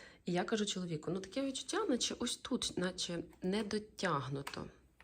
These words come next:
І якби там щось підкрутити, можливо, воно би класно його фіксувало, бо наче от воно не фіксує". І ми вирішили спробувати. Там є вхід такий.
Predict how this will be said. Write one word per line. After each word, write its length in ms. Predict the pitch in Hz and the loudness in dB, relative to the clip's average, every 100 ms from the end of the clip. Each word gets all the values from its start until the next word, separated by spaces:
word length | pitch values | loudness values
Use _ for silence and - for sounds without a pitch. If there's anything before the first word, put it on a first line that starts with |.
| - | -10
І 100 | - | -4
якби 340 | 185 208 208 240 | 0 0 2 2
там 200 | 208 202 | 2 0
щось 300 | - 214 208 | 0 -2 -2
підкрутити, 760 | 226 - 240 247 247 415 - | -4 -2 2 2 2 0 2
можливо, 440 | 214 196 262 294 254 | 2 2 2 2 2
воно 240 | 208 214 | 2 0
би 140 | 220 208 | -2 -4
класно 460 | 190 202 220 208 | -2 -2 0 0
його 180 | 185 202 | 0 -2
фіксувало, 640 | 202 - - 208 151 - | -4 -4 -2 -2 -2 -2
бо 120 | 143 160 | -2 -2
наче 320 | 202 208 185 | -2 -2 -4
от 160 | 180 - - - - - - | -4 -8 -16 -16 -18 -10 -4
воно 200 | 180 220 | -2 2
не 260 | 180 202 | 2 2
фіксує". 580 | 214 202 - - 147 151 - - - - | 0 -4 -6 -8 -8 -8 -10 -14 -14 -4
І 60 | 185 | 2
ми 120 | 269 | 4
вирішили 680 | 339 208 220 - 240 254 285 - - - - - - - - - | 4 2 0 0 0 0 -2 -4 -18 -14 -14 -14 -12 -4 -2 -2
спробувати. 760 | - - 220 170 156 151 - 170 - - | -2 0 2 2 0 -4 -4 -8 -10 -2
Там 280 | 220 247 214 | 2 4 2
є 320 | 185 190 190 208 - - | -2 -2 -2 -6 -16 -16
вхід 380 | - - 208 208 | -12 -4 -4 -2
такий. 380 | 247 - 277 | -6 -2 -2